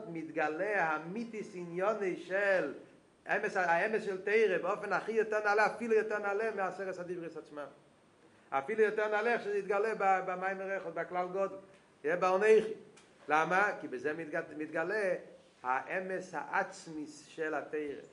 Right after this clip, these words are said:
שגם במוקם של תיינה של שקר, זה אומר "אני מצסיו", זה אומר "אני מצסיו", זה תיינה של שקר. מישהו משקר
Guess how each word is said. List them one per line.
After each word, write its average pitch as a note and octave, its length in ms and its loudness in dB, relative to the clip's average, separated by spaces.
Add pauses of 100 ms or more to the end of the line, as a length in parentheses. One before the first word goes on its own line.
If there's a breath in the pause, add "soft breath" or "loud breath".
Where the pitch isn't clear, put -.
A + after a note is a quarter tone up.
(300 soft breath)
שגם F#3+ 500 2
במוקם G3 480 0
של E3 220 -6
תיינה G3+ 320 0
של F3+ 140 -6
שקר, C4 460 2 (1160)
זה A3 320 8
אומר A3+ 240 8
"אני A3+ 160 2
מצסיו", A3+ 600 2
זה A3+ 140 2
אומר A#3+ 180 4
"אני A3+ 140 0
מצסיו", A#3 460 0
זה A#3 80 -4
תיינה A#3 260 4
של A3 100 -4
שקר. B3+ 380 2 (400 soft breath)
מישהו B3 280 0
משקר B3 440 6